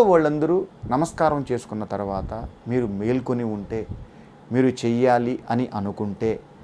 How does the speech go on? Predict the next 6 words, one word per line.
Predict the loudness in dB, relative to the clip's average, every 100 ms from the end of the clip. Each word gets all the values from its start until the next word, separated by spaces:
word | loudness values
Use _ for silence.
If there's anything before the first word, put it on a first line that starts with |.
| -20 -20 -20 -2 6
దేవుడికి | 8 8 4
నమస్కారం | -2 -2 0 0 0 -2
చేసుకున్న | -6 -6 -8 -6
తర్వాత | -6 -4 -6 -8 -12 -12 -18 -20 -20 -20 -20 -20 -20 -2 0
పన్నెండు | 2 0 -4 -6
గంటలకి | -6 -8 -6 -6